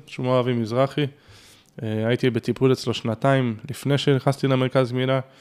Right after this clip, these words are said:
הוא היה יושב ומקשיב ומקשיב ומקשיב. בסוף כל פגישה הוא היה מחבק אותי ואומר לי,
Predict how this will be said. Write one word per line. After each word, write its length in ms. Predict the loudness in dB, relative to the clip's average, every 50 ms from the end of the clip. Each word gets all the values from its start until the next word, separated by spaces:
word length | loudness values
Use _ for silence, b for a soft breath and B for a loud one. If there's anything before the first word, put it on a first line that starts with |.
| b b b b b b b b b b b
הוא 120 | -8 -4 -2
היה 80 | 0
יושב 320 | 0 0 2 2 4 4 4
ומקשיב 440 | 2 0 -2 -4 -6 -2 -2 0 0 0
ומקשיב 400 | -2 -4 -6 -8 -4 -4 -2 -2 0
ומקשיב. 560 | -2 -4 -6 -6 -4 -2 -2 -2 -2 -4 -4
בסוף 360 | -6 -6 -6 -4 -4 -4 -6 -2
כל 200 | -2 -2 -2 -2
פגישה 380 | -4 -6 -6 -4 -2 0 0 2
הוא 100 | 2 0
היה 80 | 0 -2
מחבק 420 | -2 -2 -2 0 0 -2 0 -2
אותי 240 | -2 0 2 2 2
ואומר 300 | 2 2 0 0 0 0
לי, 200 | 0 0 -2